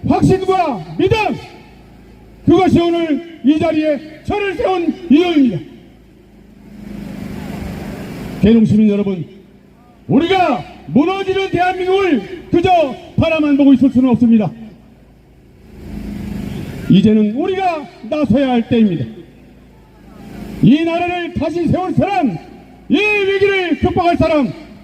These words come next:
우리가 직접 선택해야 합니다, 여러분. 대한민국의 미래를, 우리 아이들의 내일을 여러분의 한 표에 달려 있습니다.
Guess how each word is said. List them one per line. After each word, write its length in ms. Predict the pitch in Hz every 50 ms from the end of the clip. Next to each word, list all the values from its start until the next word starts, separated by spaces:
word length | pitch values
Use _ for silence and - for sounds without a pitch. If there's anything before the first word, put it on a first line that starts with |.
| - - - -
우리가 400 | 254 302 302 294 311 285 262 - - - - -
직접 520 | - 403 403 392 - - 415 403 392 381 - - - - - -
선택해야 480 | - 370 381 - 370 349 - - 311 311
합니다, 200 | 302 285 285 277
여러분. 320 | 269 247 226 185 135 - - - - - - - - - - - - - - - - _ _ _ _ _ _ - - - - - - - - - - - - - - - - - - - - - - - - - - - - -
대한민국의 600 | - - 208 214 220 226 226 226 214 226 226 226
미래를, 640 | 208 247 269 294 302 311 320 302 269 214 - - - - - - - - - - - - - - - -
우리 360 | 220 320 403 403 392 381 359
아이들의 500 | 349 339 359 359 349 359 349 349 339 311
내일을 600 | 294 302 330 359 359 349 311 254 196 127 120 - - - - - - - - - - - - - - - - - - - - - - - - - - - - - - - - - -
여러분의 540 | 214 247 254 247 254 254 254 247 247 233 - - - - 240
한 180 | - 427 403 370
표에 500 | - - - 370 349 339 330 302 247 - - - - -
달려 520 | - 285 311 311 285 285 285 269 247 226 - - - - -
있습니다. 440 | 247 226 - 247 226 214 208 143